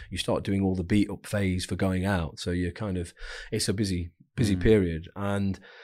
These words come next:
Speaker 1: so it's all the kit, equipment, and you're learning everything. Everything's fucking new. You are the new guy, but you have the respect, but
Speaker 2: Yeah.
Speaker 1: you are the fucking new guy. And it's kind of like, "Listen, things are different here.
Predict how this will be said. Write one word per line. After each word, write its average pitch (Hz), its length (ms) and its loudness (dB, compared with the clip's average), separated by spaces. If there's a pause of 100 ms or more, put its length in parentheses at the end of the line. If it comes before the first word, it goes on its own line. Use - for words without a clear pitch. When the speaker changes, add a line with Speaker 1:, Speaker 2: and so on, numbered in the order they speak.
(120)
Speaker 1:
so - 120 -10
it's - 120 -4
all 147 100 6
the 110 80 2
kit, 107 320 4
equipment, 107 640 2
and 101 100 -4
you're 104 80 0
learning 117 380 8
everything. 104 260 2
Everything's 110 240 2
fucking 101 420 0
new. 107 140 8 (140)
You 101 220 6
are 113 100 4
the 101 80 4
new 110 200 10
guy, 98 360 4
but 98 240 0
you 110 100 2
have 117 140 4
the 107 80 4
respect, 104 600 2 (200)
but 104 80 -2
Speaker 2:
Yeah. 92 60 -2
Speaker 1:
you 104 120 2
are 107 80 6
the 98 80 2
fucking 92 320 -2
new 107 160 6
guy. 95 280 0
And 92 200 -2
it's - 160 -6
kind 98 240 -4
of 90 80 -2
like, 85 200 -2
"Listen, 87 280 -4
things 101 240 -4
are 90 40 -2
different 85 360 -4
here. 73 160 -8